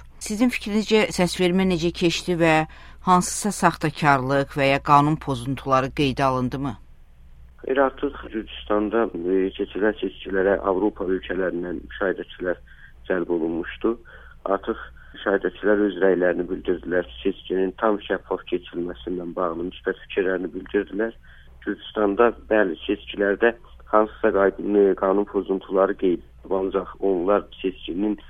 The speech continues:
Speaker 2: nəticəsinə təsir edəcək dərəcədə ciddi bir qanun pozuntuları deyil.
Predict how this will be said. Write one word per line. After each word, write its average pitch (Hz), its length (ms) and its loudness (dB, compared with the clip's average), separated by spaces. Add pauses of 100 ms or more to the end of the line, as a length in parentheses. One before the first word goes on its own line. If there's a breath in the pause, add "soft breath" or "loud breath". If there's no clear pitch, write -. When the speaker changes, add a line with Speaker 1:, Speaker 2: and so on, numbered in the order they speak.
(320 soft breath)
Speaker 2:
nəticəsinə 101 920 2
təsir 98 460 -2
edəcək 95 400 2
dərəcədə 90 600 2 (200 soft breath)
ciddi - 380 -6
bir 98 340 0
qanun 92 320 0
pozuntuları 87 720 -2
deyil. 80 320 -4